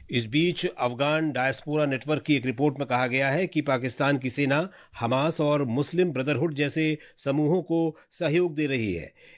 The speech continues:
इससे लश्कर ए तैयबा और जैश ए मोहम्मद जैसे आतंकवादी संगठनों को भी शह मिल रही है। अंतर्राष्ट्रीय दबाव में पाकिस्तानी प्रतिबंध के बावजूद ये संगठन सक्रिय हैं।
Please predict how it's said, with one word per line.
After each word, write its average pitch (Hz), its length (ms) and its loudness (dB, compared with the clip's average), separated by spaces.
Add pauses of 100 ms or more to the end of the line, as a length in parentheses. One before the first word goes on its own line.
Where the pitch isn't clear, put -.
(120)
इससे 156 540 0 (220)
लश्कर 143 340 0
ए 165 40 0
तैयबा 143 680 -2
और 131 240 2
जैश 139 320 0
ए 175 40 4
मोहम्मद 147 340 2
जैसे 151 420 0 (360)
आतंकवादी 147 800 0
संगठनों 139 440 2
को 135 140 -4
भी 143 220 4
शह 139 240 0
मिल 131 160 0
रही 127 240 4
है। 80 240 -4 (540)
अंतर्राष्ट्रीय 135 600 2
दबाव 131 320 0
में 170 160 0
पाकिस्तानी 151 720 0
प्रतिबंध 135 440 0
के 139 80 -2
बावजूद 123 540 0 (120)
ये 147 420 0
संगठन 127 600 0 (200)
सक्रिय 165 480 0
हैं। - 260 -8